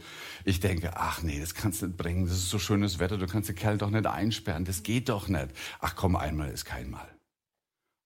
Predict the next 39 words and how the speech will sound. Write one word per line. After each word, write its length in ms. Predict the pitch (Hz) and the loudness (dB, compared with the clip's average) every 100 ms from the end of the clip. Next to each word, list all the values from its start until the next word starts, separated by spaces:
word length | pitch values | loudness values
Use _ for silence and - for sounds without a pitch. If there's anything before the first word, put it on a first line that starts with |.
| _ _ | _ _
Und 80 | 85 | 0
das 120 | 87 | 2
mache 200 | 90 78 | 4 2
ich 80 | 64 | 0
einmal, 340 | 69 107 139 | 0 2 0
das 140 | 143 87 | -2 -4
mache 160 | 69 | -4
ich 80 | 67 | -4
zweimal, 380 | - 69 90 101 | -4 0 2 2
das 120 | 92 | 0
mache 160 | 98 101 | -2 -2
ich 60 | |
dreimal. 400 | 101 69 64 57 57 - _ _ - | -2 -2 -2 -6 -10 -18 _ _ -4
Und 100 | 76 | -2
was 140 | 80 | 2
denkt 180 | 90 98 | 2 4
mein 160 | 113 | 2
Junior 400 | 104 110 117 117 | 4 2 2 0
über 140 | 92 95 | -2 -2
kurz 260 | 95 107 104 | -2 -2 0
oder 120 | 95 | 0
lang 140 | 98 | 0
von 140 | 101 101 | 2 2
mir? 260 | 104 127 143 - _ - _ _ _ - | 2 0 -4 -14 _ -20 _ _ _ 0
"Mein 180 | 82 85 | 4 4
Alter 240 | 65 82 | 4 0
ist 120 | 76 104 | 0 0
ein 60 | |
Schlappsack." 440 | - 156 - 67 - - _ _ - - | 2 2 2 -2 -4 -14 _ _ -18 0
Ja? 180 | 87 156 - - | 2 2 -4 -4
Der 80 | - | 4
macht 180 | 95 95 | 4 4
Versprechen 440 | 120 - 80 82 98 | 0 -2 -2 2 2
und 40 | |
hält 180 | 98 92 | 2 0
sie 100 | 95 | -4
sich 160 | 101 | -2
nicht 160 | 92 113 | 0 2
ein. 280 | 135 113 | 2 2